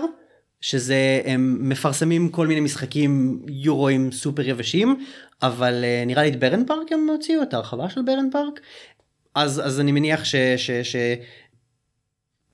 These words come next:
אין לי פואנטה. <laughs> אז, אז זה מאוד מאוד קול, כי כאילו אני, אני מכיר מעצבים שהיו כל מיני דברים, אה,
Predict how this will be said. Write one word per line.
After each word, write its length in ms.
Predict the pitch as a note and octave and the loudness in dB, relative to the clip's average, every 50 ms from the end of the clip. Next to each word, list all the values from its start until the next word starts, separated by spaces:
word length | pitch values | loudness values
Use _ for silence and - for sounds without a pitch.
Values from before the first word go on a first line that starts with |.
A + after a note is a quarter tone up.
| _ - | _ -2
אין 100 | B2+ A#2+ | -2 -2
לי 60 | G#2 | 0
פואנטה. 280 | G#2+ - G2+ C#3 G3+ D4 - - - - - C#4+ - F#3+ - - B3+ G#3 - A#3+ - G#3+ G#3+ G3+ G#3+ G3 G3 | -2 -2 -2 -2 -2 -2 -4 -6 -6 -4 -2 -2 -2 -2 -2 -2 -2 -2 0 0 0 0 0 0 0 0 0
<laughs> 840 | A#3 F#3 F3+ F#3 - - F#3+ G3+ - - - - D#4+ C#4 - - - | 0 0 0 0 0 0 0 -2 -2 -4 -10 -10 -12 -12 -14 -8 -2
אז, 220 | D#3+ F3 D#3 C#3+ - | -2 -2 -2 -2 -2
אז 180 | E3+ E3+ E3 E3 F3 | -2 -2 -2 -2 -2
זה 140 | D#3+ F3+ | 0 0
מאוד 200 | F3+ F#3 A3 B3 | 2 2 2 2
מאוד 200 | A#3+ C4 B3 B3+ | 2 2 0 0
קול, 240 | B3+ - D#4 C#4+ G#3 - | 0 0 0 0 0 0
כי 120 | - E3+ | 0 0
כאילו 220 | D#3 F#3 G3 F#3+ F#3 | 0 2 2 2 2
אני, 240 | F3 F#3+ F#3+ G3 D3+ | 2 2 2 2 2
אני 120 | E3 F3+ | 2 2
מכיר 200 | F3+ E3+ F#3 E3 | 2 2 2 2
מעצבים 420 | D#3+ D3 C#3+ C#3+ C#3 D3 D#3+ E3 | 4 2 2 0 0 2 2 2
שהיו 400 | D#3 - D3 C3 C3 C#3 D3 C#3+ | 2 2 2 4 4 4 2 2
כל 140 | C#3+ D3+ C#3 | 4 2 4
מיני 200 | C3 C3 C3 C3 | 4 4 2 2
דברים, 460 | A#2+ A#2+ A#2+ B2+ A#2+ C3 C3+ C3+ C3 | 0 -2 -4 -2 0 2 2 4 4
אה, 140 | C3 B2+ B2 | 2 2 0